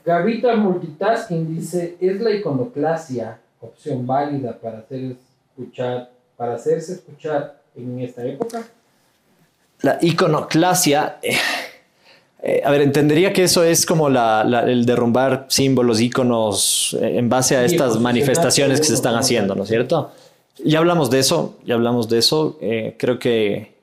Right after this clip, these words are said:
Speaker 2: creo que el, el, el derrumbar un ícono, el pintarle, el grafitearle, no,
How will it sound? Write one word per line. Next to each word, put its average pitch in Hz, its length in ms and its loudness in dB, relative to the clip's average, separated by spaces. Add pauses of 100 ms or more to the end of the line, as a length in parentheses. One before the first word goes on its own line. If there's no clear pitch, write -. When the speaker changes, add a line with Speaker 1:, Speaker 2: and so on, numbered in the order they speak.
(140)
Speaker 2:
creo 127 180 0
que 135 140 2
el, 110 220 2
el, 110 240 0
el 117 120 0
derrumbar 120 520 2
un 123 440 2
ícono, 123 440 0
el 107 100 0
pintarle, 117 600 2
el 107 120 2
grafitearle, 117 720 0 (500)
no, 120 920 0